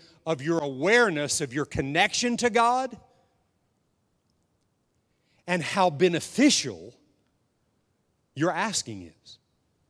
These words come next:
The scripture I, I, I just quoted earlier that said, <clears throat> it,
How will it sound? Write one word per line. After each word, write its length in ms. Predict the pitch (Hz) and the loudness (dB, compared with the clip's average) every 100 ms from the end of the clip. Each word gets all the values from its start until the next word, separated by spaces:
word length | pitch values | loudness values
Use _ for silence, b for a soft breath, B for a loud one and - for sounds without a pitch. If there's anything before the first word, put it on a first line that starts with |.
| _ _ _ _ _ _ _ _ _ _ | _ _ _ _ _ _ _ _ _ _
The 80 | 156 | -8
scripture 360 | - 262 208 214 | -4 -4 0 0
I, 120 | 175 | 0
I, 320 | 160 151 147 | 0 -2 -2
I 40 | |
just 240 | 143 139 - | -6 -8 -12
quoted 420 | - 175 175 135 | -4 -2 0 -2
earlier 320 | 135 139 113 107 | -4 -4 -6 -8
that 140 | 120 | -8
said, 320 | - 147 120 | -4 -2 -4
<clears throat> 40 | - | -6
it, 240 | - 180 | -6 -6